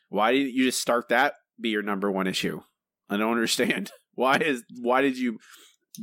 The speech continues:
I think the pandemic also changed things a little bit, but I don't know. I'm a buy on it. It's Chris Samnee. I don't, like, Kirkman is, I'm like, I am not a Kirkman fanatic like some people are, and neither are you, but I don't, he's fine.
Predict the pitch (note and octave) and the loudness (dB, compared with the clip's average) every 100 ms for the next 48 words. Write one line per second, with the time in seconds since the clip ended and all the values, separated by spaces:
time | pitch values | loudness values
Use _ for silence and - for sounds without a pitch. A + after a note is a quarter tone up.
0 | - _ - - C3 B2+ G#2+ G#2 A2 G2 | -18 _ -14 -2 0 0 -2 -4 -2 0
1 | F#2+ F#2+ F2+ D2+ - C2+ - F2 - B2+ | -2 -4 -6 -6 -10 -10 -10 -12 -4 -2
2 | A2 F#2 E3+ C#3+ - _ - _ _ _ | -2 -2 0 0 -2 _ -20 _ _ _
3 | - - _ _ _ _ - E3+ D3+ A2 | -20 -20 _ _ _ _ 0 2 2 0
4 | A2 G#3 G#3+ B3 A3+ G#3 F3 B2+ - C#3+ | -2 -2 0 2 4 6 4 2 -2 -4
5 | - - - B3 - A#3 G#3+ C#3 A2 D#3+ | 0 0 2 0 2 2 4 2 0 0
6 | G3 G3+ _ F3 E3+ - - _ G#3+ G#3 | 0 -2 _ 0 0 -6 -20 _ -4 -2
7 | A3 G3 F3 G#3 - D3+ D#3+ D#3+ C#3 D3 | -2 0 0 -2 -2 0 2 0 2 4
8 | E3+ D#3 C#3+ C#3+ B2+ A#2 G#2+ - _ _ | 4 2 4 2 2 0 0 -8 _ _
9 | _ - C3+ C#3+ B2 A#2 A2+ C3 A2+ G#2 | _ -4 -2 -2 -2 0 2 0 -2 -2
10 | D3+ C#3+ G#2+ G2 F#2 A#2 - G#2 G#2 G2 | -4 -4 -6 -2 0 0 -2 -4 -2 -2
11 | F2+ B2+ A2+ A2 - _ _ _ _ B2+ | 0 0 0 -2 -8 _ _ _ _ 2
12 | C#3 G3 D#3+ B2+ _ _ C#3 D3+ E3+ F#3+ | 4 2 0 -4 _ _ -4 -2 0 2
13 | F#3+ D3+ F3 | 2 2 0